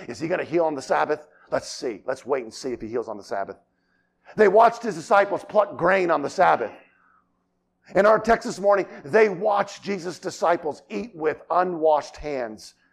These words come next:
hands that they considered to be defiled. Now, here's one of the questions that I had when I read this text.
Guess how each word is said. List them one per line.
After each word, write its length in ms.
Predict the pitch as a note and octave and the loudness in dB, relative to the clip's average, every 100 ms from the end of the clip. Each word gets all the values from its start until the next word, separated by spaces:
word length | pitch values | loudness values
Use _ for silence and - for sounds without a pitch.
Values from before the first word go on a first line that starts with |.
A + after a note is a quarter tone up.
| _ _ | _ _
hands 340 | E3 G#3+ F3 | -2 -2 0
that 200 | D3+ D3 | -4 -4
they 140 | G#3+ C4+ | -6 -4
considered 440 | E3 - D3+ B2+ | -8 -4 -4 -4
to 80 | B2 | -8
be 100 | C3+ | -8
defiled. 480 | C3+ E3+ C#3+ G#2 F2+ _ _ _ _ _ _ _ _ _ _ _ _ _ _ _ _ | -4 -2 -2 -6 -10 _ _ _ _ _ _ _ _ _ _ _ _ _ _ _ _
Now, 80 | A3 | 2
here's 240 | A#3+ D4+ | 4 4
one 100 | B3+ | 2
of 40 | A#3+ | 2
the 80 | G#3 | 4
questions 340 | G#3+ G3 D#3+ | 2 2 2
that 100 | E3 | 4
I 140 | F3+ | 4
had 240 | D#3+ D3+ C#3 | 2 0 0
when 80 | C#3+ | 0
I 80 | |
read 180 | C3+ C#3+ | 0 0
this 140 | C#3 - | -2 -2
text. 500 | C#3 A2 - - | -2 -2 -6 -20